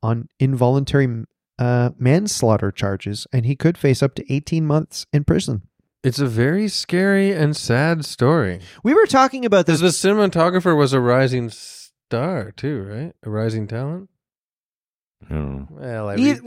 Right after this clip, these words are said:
Speaker 1: even if she
Speaker 2: I read
Speaker 1: wasn't,
Speaker 2: that in
Speaker 1: it's
Speaker 2: the articles.
Speaker 1: horrific that he
Speaker 2: No, I know. God,
Speaker 1: accidentally killed her, but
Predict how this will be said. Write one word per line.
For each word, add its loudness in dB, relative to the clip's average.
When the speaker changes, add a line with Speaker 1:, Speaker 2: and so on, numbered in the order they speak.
Speaker 1:
even 0
if 4
she -4
Speaker 2:
I 0
read 2
Speaker 1:
wasn't, 2
Speaker 2:
that 2
in 2
Speaker 1:
it's -2
Speaker 2:
the 0
articles. 2
Speaker 1:
horrific -4
that 0
he 4
Speaker 2:
No, 4
I -6
know. -10
God, -18
Speaker 1:
accidentally -2
killed -2
her, 8
but 4